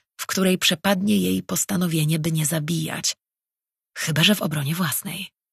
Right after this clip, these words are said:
upomniała się, „jeśli nie ma innego wyjścia”. Wrogi mag rozszerzył atak. Przesłonił oczy, ale przez światło nie mógł nic dojrzeć.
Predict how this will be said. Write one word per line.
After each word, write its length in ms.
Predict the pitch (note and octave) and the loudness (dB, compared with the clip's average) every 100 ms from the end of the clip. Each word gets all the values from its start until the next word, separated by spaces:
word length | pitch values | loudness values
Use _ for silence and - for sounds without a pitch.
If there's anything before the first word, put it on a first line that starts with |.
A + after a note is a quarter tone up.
| _ | _
upomniała 520 | F3 F3 - - - | -4 -2 -2 -2 -2
się, 240 | - - C#3+ - _ _ _ _ | -2 -2 -4 -10 _ _ _ _
„jeśli 300 | C#3+ - E3 | -2 0 2
nie 120 | E3 | 2
ma 100 | E3 | 2
innego 420 | G#3+ E3 D3+ D#3 D#3+ | 2 0 0 -2 -4
wyjścia”. 560 | F3+ D#3 - - - - _ _ _ _ _ _ _ _ _ _ _ _ _ _ _ _ _ _ _ _ _ _ _ _ | -2 -2 -2 -6 -12 -16 _ _ _ _ _ _ _ _ _ _ _ _ _ _ _ _ _ _ _ _ _ _ _ _
Wrogi 420 | E3+ E3 F3+ E3 | 2 6 6 4
mag 300 | E3 E3 E3 | 4 4 2
rozszerzył 560 | D#3 D3+ - D3 C#3+ D3 | 0 0 0 0 -2 -2
atak. 500 | - C#3+ - - - - _ _ _ _ _ | -4 -4 -6 -8 -10 -18 _ _ _ _ _
Przesłonił 520 | - C#3 - F#3+ F3 - | 2 4 4 4 4 2
oczy, 320 | F3+ - F3+ | 0 2 2
ale 120 | E3 | 2
przez 280 | - E3 - | 2 2 0
światło 440 | - - - F#3 | 0 -2 -2 -2
nie 160 | E3 D#3+ | 0 -2
mógł 320 | E3 F3 F3 | -2 -6 -6
nic 280 | F3+ F3+ - | -4 -4 -4
dojrzeć. 640 | F#2 G2 - - - - | -4 -2 -2 -2 -4 -6